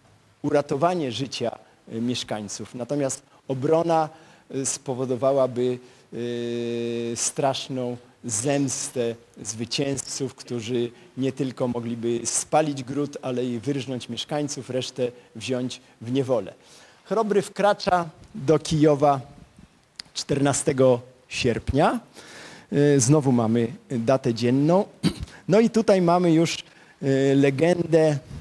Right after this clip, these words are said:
zanotowaną przez Galla Anonima, a mianowicie, że wjeżdżając uderzył mieczem w złotą bramę kijowską,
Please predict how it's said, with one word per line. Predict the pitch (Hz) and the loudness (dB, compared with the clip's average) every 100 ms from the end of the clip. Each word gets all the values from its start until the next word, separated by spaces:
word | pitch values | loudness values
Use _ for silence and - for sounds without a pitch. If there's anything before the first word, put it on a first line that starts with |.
| - - | -14 -8
zanotowaną | 117 160 165 151 135 143 147 123 | 0 2 2 2 2 2 2 0
przez | - 123 - - - | -2 -2 -4 -10 -10
Galla | 131 143 151 143 131 117 - - _ | 0 4 6 6 4 0 -12 -20 _
Anonima, | 127 123 123 147 190 175 147 - - - | 2 4 6 6 6 4 2 -6 -20 -2
a | 143 | 2
mianowicie, | 175 151 131 120 156 - 160 139 - _ | 4 2 2 -2 -2 2 4 2 -6 _
że | 117 104 147 | -6 2 2
wjeżdżając | 120 127 110 113 147 156 165 170 151 - - _ _ _ - | 4 2 2 2 4 4 4 4 2 -4 -12 _ _ _ -2
uderzył | 139 151 160 131 156 143 - - - | 4 6 4 4 2 2 -2 -16 -6
mieczem | 127 147 160 - 160 143 127 _ | 2 4 4 4 2 2 -4 _
w | - 107 | -6 -4
złotą | 139 147 156 147 135 | 2 4 4 2 0
bramę | 110 143 147 143 117 | 0 2 2 2 0
kijowską, | - 120 107 - - 160 190 | -2 -2 0 -6 0 0 0